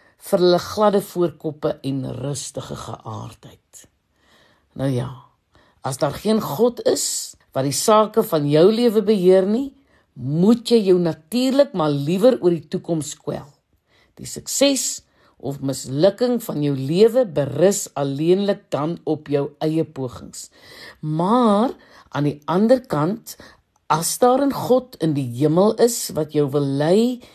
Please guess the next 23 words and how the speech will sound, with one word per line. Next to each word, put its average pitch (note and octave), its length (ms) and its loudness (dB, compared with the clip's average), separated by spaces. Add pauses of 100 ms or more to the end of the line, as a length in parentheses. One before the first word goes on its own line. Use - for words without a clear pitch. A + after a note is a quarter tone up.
(220)
en C3 140 -4
die B2+ 160 -4 (140)
pad - 260 0
wil A#3 240 0
wys, D#3+ 440 2 (640)
as D#3 260 -2
daar B3 180 6
'n C#4 140 0
God C4 440 -2
is C#4 240 0
wat G3 180 0
jou F3 120 2
gebede F3 440 2
hoor G3 600 4
en A#3+ 200 -4
verhoor, F3 680 0 (420)
dan D3+ 180 -8
verkwis - 920 -2 (100)
jy E3 120 2
jou D#3 220 0 (160)
tyd B3 460 2
en C#3+ 140 -6
verspil - 800 0